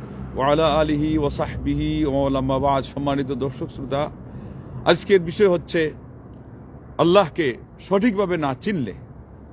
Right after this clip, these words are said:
খাম্বাকে আব্বা বলার লোক সমাজে জন্ম নিবে এবং জন্ম তো নিয়েই এসে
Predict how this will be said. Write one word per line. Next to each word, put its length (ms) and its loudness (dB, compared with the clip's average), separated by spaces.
খাম্বাকে 640 2
আব্বা 240 0
বলার 220 4
লোক 220 -2
সমাজে 460 -2
জন্ম 280 4
নিবে 220 0
এবং 300 6
জন্ম 280 4
তো 120 4
নিয়েই 260 4
এসে 300 0